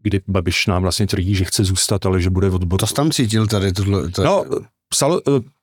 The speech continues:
Speaker 1: Petr Pavel jed-, jednu až dv-, takových dvou věcí se dopustil, ale teď právě včera vlastně řekl, že, že teprve to bude s tím člověkem řešit až poté, co jmenuje, což mně přijde, že, že je opravdu jako úleva,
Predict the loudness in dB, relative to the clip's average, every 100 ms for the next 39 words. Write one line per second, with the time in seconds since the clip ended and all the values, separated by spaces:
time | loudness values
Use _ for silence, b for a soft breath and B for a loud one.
0 | _ _ -2 2 0 0 0 2 2 4
1 | 2 2 0 0 2 2 2 2 2 2
2 | 0 -4 _ -4 0 2 2 -2 0 2
3 | 4 4 4 2 2 0 2 0 -2 -4
4 | 0 0 2 2 0 -2 0 2 0 0
5 | 0 0 0 0 0 0 2 4 2 0
6 | b b b b b _ _ _ _ _
7 | 0 2 0 0 0 0 0 2 2 2
8 | 0 2 2 2 2 2 0 -2 0 0
9 | 0 2 2 4 4 2 2 0 2 0
10 | 0 2 2 2 0 0 0 2 2 2
11 | 0 0 2 2 2 4 4 4 4 2